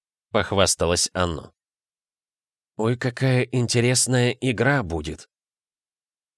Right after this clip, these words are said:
Кержак хотел было возразить, что нужно все обсудить, что спешить нельзя, но просто не успел.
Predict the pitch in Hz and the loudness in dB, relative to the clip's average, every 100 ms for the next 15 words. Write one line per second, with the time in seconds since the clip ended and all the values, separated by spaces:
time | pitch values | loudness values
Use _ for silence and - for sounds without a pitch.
0 | _ _ _ _ _ _ 113 101 143 160 | _ _ _ _ _ _ 2 4 2 0
1 | 147 - 156 131 131 139 120 123 120 123 | -2 2 2 4 6 6 6 4 4 4
2 | 107 156 165 - 123 120 120 117 120 - | 4 0 0 0 2 2 2 2 0 0
3 | 123 117 - 120 107 143 156 104 - 98 | 0 0 0 0 -2 0 0 0 -2 0
4 | 90 - 98 - 107 - 101 92 85 101 | 0 0 0 0 -2 0 0 0 0 2
5 | 139 - - _ - 107 226 156 - 151 | 2 0 -14 _ -2 0 2 2 2 0
6 | 139 139 - - 104 78 | 0 0 0 0 0 -2